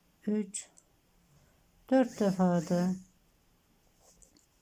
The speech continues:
topluyorum. Bu iki tane tığıma doladım. Bir, iki,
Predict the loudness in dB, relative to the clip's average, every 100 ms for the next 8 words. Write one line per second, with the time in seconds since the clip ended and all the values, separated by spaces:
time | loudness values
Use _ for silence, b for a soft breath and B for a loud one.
0 | _ _ _ _ _ _ _ _ _ _
1 | _ _ _ _ _ _ _ _ _ _
2 | _ _ _ _ -6 -4 -4 -2 0 2
3 | 0 0 0 0 -2 b b b b b
4 | -6 -2 -2 0 2 2 2 -2 -12 _
5 | _ _ _ 0 4 4 4 2 0 0
6 | -2 0 -2 -4 -10 _ _ _ _ -20
7 | _ _ _ _ _ _ _ _ _ _
8 | _ _ _ -4 -2 -2 -8 _ _ _
9 | _ _ _ _ _ _ -6 -6 -4 -2
10 | -2 -2